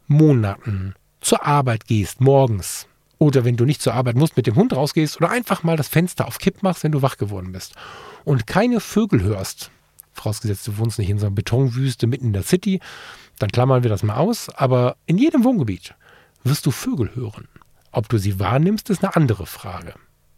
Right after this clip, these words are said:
Und diese Miss-, dieses Missverhältnis in der Wahrnehmung, diese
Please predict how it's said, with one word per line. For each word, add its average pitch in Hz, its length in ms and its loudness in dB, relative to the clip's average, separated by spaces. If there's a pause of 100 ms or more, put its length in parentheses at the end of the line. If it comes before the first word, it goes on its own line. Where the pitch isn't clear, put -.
(960)
Und 139 280 0
diese 196 240 4
Miss-, - 480 2 (920)
dieses 143 300 2
Missverhältnis 120 720 2
in 113 80 -2
der 98 140 -2
Wahrnehmung, 95 580 2
diese 104 420 0